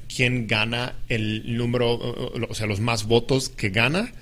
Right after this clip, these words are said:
sino quién gana en el Electoral College, este colegio electoral. Ahora,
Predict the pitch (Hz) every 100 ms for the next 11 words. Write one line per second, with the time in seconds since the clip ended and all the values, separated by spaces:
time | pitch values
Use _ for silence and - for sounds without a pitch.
0 | - - - - 135 123 127 127 127 -
1 | 135 135 123 123 123 107 104 107 107 110
2 | - - 107 104 - 104 90 - 107 -
3 | 113 110 104 107 98 98 92 92 - 139
4 | 143 98